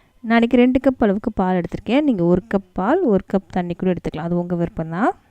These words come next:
நான் இன்னைக்கு ரெண்டு கப் அளவுக்கு பால் எடுத்திருக்கேன். இதோட ஒரு டீஸ்பூன் அளவுக்கு ஏலக்காய் தூள் எடுத்துக்கோங்க. இதையும் நம்ம சேர்த்துடலாம். சேர்த்துறது நல்லா கலந்து விட்டுடலாம்.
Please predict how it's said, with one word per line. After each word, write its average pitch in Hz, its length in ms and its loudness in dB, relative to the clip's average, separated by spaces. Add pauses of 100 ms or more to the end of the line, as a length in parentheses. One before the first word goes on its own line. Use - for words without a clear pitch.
(840)
நான் 262 160 4
இன்னைக்கு 262 260 2
ரெண்டு 185 200 -2
கப் 196 240 -2
அளவுக்கு 180 320 -4
பால் 165 320 -2
எடுத்திருக்கேன். 175 560 -4 (1160)
இதோட 247 400 6 (600)
ஒரு 269 280 8
டீஸ்பூன் 254 460 2
அளவுக்கு 175 360 -2
ஏலக்காய் 180 420 0
தூள் 175 220 0
எடுத்துக்கோங்க. 165 520 -6 (800)
இதையும் 214 320 2
நம்ம 180 100 -2 (100)
சேர்த்துடலாம். 175 540 -2 (440)
சேர்த்துறது 254 520 2
நல்லா 180 320 0
கலந்து 180 340 -2
விட்டுடலாம். 170 480 -2